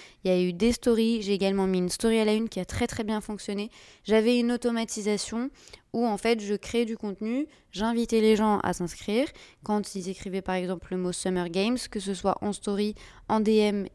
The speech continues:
et en commentaire, et en fait automatiquement, euh, il y avait, euh, un échange qui se créait en D M et la personne pouvait s'inscrire. Si la personne ne me répondait pas, il y avait également un système de relance pour être sûr en fait que la personne ait bien vu mon message.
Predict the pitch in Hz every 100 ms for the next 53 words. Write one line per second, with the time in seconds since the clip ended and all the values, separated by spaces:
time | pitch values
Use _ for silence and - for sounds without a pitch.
0 | - 214 196 190 180 170 190 220 - -
1 | - - 226 220 226 226 - 220 214 202
2 | 190 - - 208 233 240 - 190 185 180
3 | 175 185 233 - - - 185 175 165 175
4 | - 202 196 190 220 226 202 - 175 -
5 | 196 208 - 175 170 175 220 226 196 175
6 | - - 220 220 - - 214 220 208 -
7 | - 170 - - - _ - 254 262 254
8 | 240 - 247 240 - 202 190 185 196 196
9 | 190 185 180 233 240 190 180 175 175 214
10 | 220 - 185 220 220 175 170 - 214 196
11 | 220 - - - - - 202 190 - 240
12 | 214 233 - 175 180 - 240 202 165 185
13 | 226 226 220 214 196 185 - -